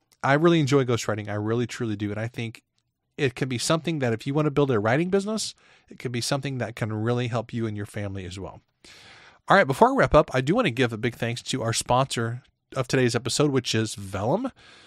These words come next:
For years, my go-to choice for book formatting software has been Vellum.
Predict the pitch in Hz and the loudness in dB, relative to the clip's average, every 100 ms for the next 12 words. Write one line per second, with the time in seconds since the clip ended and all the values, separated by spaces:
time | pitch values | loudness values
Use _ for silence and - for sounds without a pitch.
0 | - _ _ _ _ - 143 151 180 226 | -20 _ _ _ _ -2 0 0 2 4
1 | 143 131 135 131 165 - 185 - 156 151 | 4 4 -2 2 2 2 -4 -2 0 0
2 | - 117 135 - 127 107 104 - 98 104 | 0 -2 -2 -2 -2 -2 -4 -2 -2 -2
3 | 98 104 113 107 98 98 110 113 82 101 | -6 -6 -6 -6 -6 -2 0 0 -4 -12